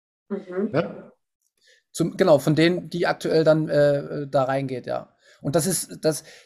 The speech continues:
Speaker 3: das hat halt auch was mit, mit diesen Rechnern zu tun. Du müsstest erstmal alle Rechner, die es jetzt auf der Welt gibt, bei diesen asic Mining, müsst du jetzt,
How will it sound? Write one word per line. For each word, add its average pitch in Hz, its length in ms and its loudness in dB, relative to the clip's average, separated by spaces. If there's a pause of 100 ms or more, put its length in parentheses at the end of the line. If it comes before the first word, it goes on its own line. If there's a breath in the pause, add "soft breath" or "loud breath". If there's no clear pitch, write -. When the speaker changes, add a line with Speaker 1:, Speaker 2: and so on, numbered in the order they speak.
(100)
Speaker 3:
das 151 320 -4
hat 175 140 2
halt 175 160 4
auch - 160 -2
was 156 180 2
mit, 156 340 -4
mit 139 220 -4
diesen 147 180 -2
Rechnern 175 360 2
zu 143 80 -6
tun. 147 200 -2
Du 147 80 2
müsstest 175 360 0
erstmal 151 500 -2 (420 loud breath)
alle 202 260 4
Rechner, 202 260 0
die 180 140 -6
es 196 100 -4
jetzt 175 180 -4
auf 160 160 0
der 156 140 -2
Welt 165 180 2
gibt, 226 220 -4
bei 175 100 4
diesen 165 500 -2
asic 180 320 -2
Mining, 175 320 0
müsst 185 220 -4
du 180 40 2
jetzt, 170 180 2